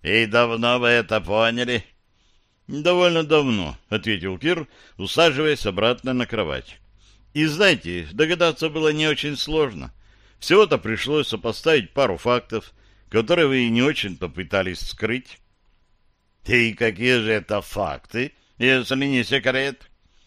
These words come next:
«Да какой тут секрет?» — пожал плечами Кир. «Вы вхожи в различные эшелоны власти, вы хорошо осведомлены,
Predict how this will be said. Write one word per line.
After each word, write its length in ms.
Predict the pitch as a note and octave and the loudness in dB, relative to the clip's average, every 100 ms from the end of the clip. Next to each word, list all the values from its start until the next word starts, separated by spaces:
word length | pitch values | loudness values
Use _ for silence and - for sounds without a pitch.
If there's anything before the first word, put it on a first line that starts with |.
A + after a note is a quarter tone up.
| _ - - | _ -20 -16
«Да 240 | F2 A2 G#2+ | 0 2 4
какой 300 | A#2+ B2+ G#2+ | 2 0 -4
тут 200 | F#2 - | -6 -8
секрет?» — 540 | G#2 G2 D#2 - - - | -8 -6 -8 -10 -20 -4
пожал 400 | A#2 A#2 G#2+ - _ - | -2 0 0 -2 _ -10
плечами 440 | G#2 - C3 B2+ | -6 0 0 0
Кир. 320 | G#2+ D#2 C#2+ - _ _ _ _ _ - | -4 -10 -12 -16 _ _ _ _ _ -4
«Вы 260 | D3+ G3+ | 6 6
вхожи 580 | E3 - E3+ E3 B2+ C#3 | 6 2 4 4 0 -6
в 100 | G#2 | -2
различные 680 | C3+ C3 B2+ D#3+ C#3+ B2+ A#2+ | 0 0 0 -2 0 -2 -2
эшелоны 500 | G#2 G#2+ B2+ C3+ A#2 | -2 -2 0 0 -2
власти, 680 | G2 F2+ G2 G2 - - F2+ - - - _ _ _ - | -4 -2 -2 -2 -6 -16 -20 -20 -20 -20 _ _ _ 0
вы 340 | D#3+ A3+ F#3 | 2 2 2
хорошо 500 | C3 C3 A#2+ E3 F#3+ | 2 2 2 0 0
осведомлены, 800 | C#3 A2 G#2 G#2+ G#2+ G#2 B2+ D#3 | 0 -2 -2 0 0 0 -2 -2